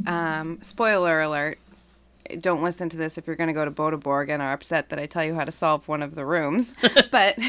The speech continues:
Speaker 1: <laughs> but so Matt and I went into the haunted house room, and the first room is, like,
Speaker 2: No,
Speaker 1: these
Speaker 2: no, no, no, no. Wait, wait, wait, wait.
Speaker 1: What?
Speaker 2: Go back.
Speaker 1: What?
Speaker 2: Okay. We didn't go into the haunted house room first.
Speaker 1: <laughs>
Speaker 2: Okay?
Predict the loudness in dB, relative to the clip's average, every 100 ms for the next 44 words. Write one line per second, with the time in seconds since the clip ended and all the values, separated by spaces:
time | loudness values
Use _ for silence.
0 | -2 -4 -4 -10 -18 -18 -4 0 2 2
1 | 4 4 4 2 2 2 0 0 -4 -4
2 | -4 -2 0 -2 -4 -6 -4 -2 -2 -4
3 | -4 -4 -8 -12 -18 -20 -12 -4 -2 0
4 | 0 0 -2 -4 -2 -2 -2 -2 -4 -6
5 | 0 2 2 0 -4 -12 -16 -4 -2 -2
6 | -6 -14 -20 -20 -20 -20 _ -6 -2 2
7 | 2 0 -2 -4 -4 -8 -16 _ _ _
8 | -6 -2 0 -2 -8 -6 -6 -4 -8 _
9 | _ _ _ _ -20 _ -20 _ _ -6
10 | 0 4 4 4 2 2 2 0 -2 -6
11 | -6 -8 -6 -6 -4 -2 -2 0 4 8
12 | 8 6 -4 -6 -6 -6 -4 -4 -4 -10
13 | -12 -12 -8 -2 0 0 -2